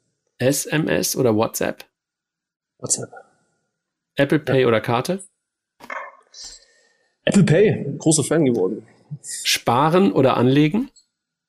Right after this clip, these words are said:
Speaker 2: Anlegen.
Speaker 1: E T F oder aktiv?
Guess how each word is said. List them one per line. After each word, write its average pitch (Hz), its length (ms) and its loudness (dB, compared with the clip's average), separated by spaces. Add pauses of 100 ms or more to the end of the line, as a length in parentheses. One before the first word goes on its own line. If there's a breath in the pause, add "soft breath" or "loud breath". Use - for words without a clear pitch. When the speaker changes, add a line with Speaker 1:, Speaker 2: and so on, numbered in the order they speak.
(880)
Speaker 2:
Anlegen. 113 520 -6 (640)
Speaker 1:
E 131 140 4
T 131 220 2
F - 420 -2
oder 127 220 0
aktiv? - 580 -6